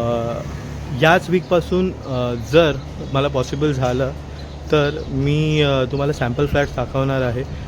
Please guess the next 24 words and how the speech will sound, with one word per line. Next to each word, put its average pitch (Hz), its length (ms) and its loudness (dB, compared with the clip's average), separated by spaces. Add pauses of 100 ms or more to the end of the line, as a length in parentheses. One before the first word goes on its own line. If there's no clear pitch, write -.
(160)
with 156 180 2
लोकेशन, 143 560 2
कुठली 147 420 -2
लोकेशन 135 440 0
आहे, 123 200 0
कसं 131 300 -2
आहे, 123 240 0
कसं 127 280 -2
जायचं 117 360 -2
आहे, 123 80 -4 (1400)
तर 139 140 4 (260)
ते 151 100 8
व्हिडिओसुद्धा 151 540 2
तुम्ही 151 520 0 (600)
बघा, 127 260 4 (540)
म्हणजे 131 180 2
तुम्हालासुद्धा 143 580 2
एक 147 120 4
डिटेल. 143 400 2
आणि 156 160 2
mostly 160 400 2
तर 175 60 4
मी, 175 240 2
अ, 135 100 -4